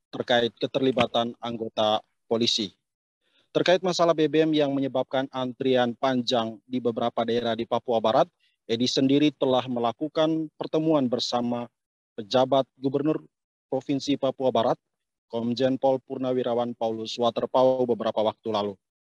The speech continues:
Dalam pertemuan itu, Tribuners membahas soal antrian di S P B U, khususnya B B M subsidi yang selalu tidak tepat sasaran. Pihaknya berdiskusi dengan P J Gubernur dan Kapolda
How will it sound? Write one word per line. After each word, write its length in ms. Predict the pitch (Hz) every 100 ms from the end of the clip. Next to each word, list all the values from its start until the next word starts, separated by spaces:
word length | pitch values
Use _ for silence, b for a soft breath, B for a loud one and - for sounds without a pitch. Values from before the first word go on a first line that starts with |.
| _ _ -
Dalam 240 | 123 147 151
pertemuan 440 | 143 156 156 143
itu, 280 | 127 - 175 180
Tribuners 520 | 147 123 135 - 139
membahas 440 | 120 117 117 139
soal 280 | - 127 123 -
antrian 560 | 120 123 170 160 147 165
di 160 | 139
S 160 | 127 -
P 160 | 120 113
B 160 | 123
U, 240 | 117 190 -
khususnya 480 | 127 117 139 156 147
B 160 | 135 127
B 160 | 120
M 80 | 120
subsidi 560 | - 165 - 220 127 104 _ _ _ -
yang 240 | 123 139
selalu 480 | 139 139 131 127 131 -
tidak 320 | 123 120 113 -
tepat 320 | - 117 110
sasaran. 480 | - 107 107 95 85 _ _ _ _ _ _ _ _ _ _ _ _ _
Pihaknya 320 | 151 165 202 202
berdiskusi 640 | 170 156 - 165 151 185
dengan 320 | 160 151 147
P 160 | 156 139
J 160 | 143
Gubernur 480 | 135 131 123 131 165
dan 240 | 143 127 131
Kapolda 640 | 127 147 135 117 147